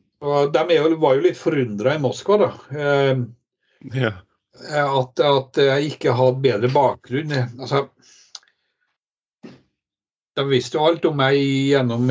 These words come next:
Speaker 1: grensetjenesten.
Speaker 2: Mm.
Speaker 1: Men, eh, som en sa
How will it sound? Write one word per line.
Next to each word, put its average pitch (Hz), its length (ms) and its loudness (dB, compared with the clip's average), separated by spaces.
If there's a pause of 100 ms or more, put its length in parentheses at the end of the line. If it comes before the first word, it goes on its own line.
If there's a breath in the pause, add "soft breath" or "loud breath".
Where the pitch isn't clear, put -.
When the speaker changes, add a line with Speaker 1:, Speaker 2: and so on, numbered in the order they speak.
(120)
Speaker 1:
grensetjenesten. 131 1000 -2 (500)
Speaker 2:
Mm. 90 140 -10 (640)
Speaker 1:
Men, 156 180 0
eh, 151 220 2 (360)
som 185 280 0
en 147 300 0
sa 127 220 -2